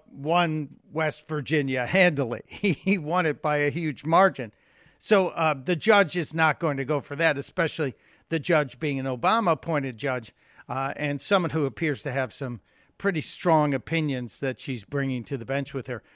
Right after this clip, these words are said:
But I think it would be fair. Um, Alan Dershowitz talked about it, uh, yesterday, as a matter of fact.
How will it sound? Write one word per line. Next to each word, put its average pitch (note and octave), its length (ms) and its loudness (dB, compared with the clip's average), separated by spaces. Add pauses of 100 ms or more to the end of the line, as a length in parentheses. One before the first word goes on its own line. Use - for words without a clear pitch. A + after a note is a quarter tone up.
(160)
But E3 100 2
I C4 140 6
think C4 200 0
it A3+ 40 4
would G3 140 6
be D3 120 0
fair. D3 400 -2 (400)
Um, D3+ 480 0
Alan G#3 320 2
Dershowitz E3+ 640 0
talked D#3 320 0
about C#3+ 300 0
it, F#3+ 200 -2 (340)
uh, D3 280 2
yesterday, E3 580 2
as C#3 140 -4
a C3+ 40 -6
matter B2+ 220 -4
of - 60 -12
fact. D3 400 -6